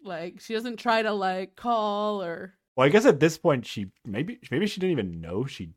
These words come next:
Speaker 2: wasn't allowed to have a phone 'cause she doesn't find that out till she goes to school, it seems like.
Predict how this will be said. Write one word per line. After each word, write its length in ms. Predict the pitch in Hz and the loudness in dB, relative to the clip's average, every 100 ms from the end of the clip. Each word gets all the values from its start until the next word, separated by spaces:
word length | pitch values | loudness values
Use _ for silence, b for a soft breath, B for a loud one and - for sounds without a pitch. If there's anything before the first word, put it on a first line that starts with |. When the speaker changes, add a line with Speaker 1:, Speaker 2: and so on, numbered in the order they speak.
| _ | _
Speaker 2:
wasn't 220 | 104 175 | -6 -4
allowed 200 | 175 175 | -2 -2
to 60 | 175 | -4
have 100 | 175 | -6
a 40 | 175 | -8
phone 360 | 185 180 180 - | -8 -6 -8 -8
'cause 140 | 113 | -8
she 80 | 123 | -4
doesn't 160 | 135 120 | -4 -4
find 180 | 123 104 | -4 -4
that 100 | 95 | -4
out 120 | 95 | -8
till 140 | 92 | -10
she 160 | - 85 | -14 -16
goes 240 | 92 82 | -16 -16
to 60 | - | -16
school, 580 | - - - 107 104 - | -16 -16 -14 -12 -12 -14
it 100 | - | -18
seems 300 | - 104 - | -20 -20 -20
like. 320 | 139 135 _ | -20 -20 _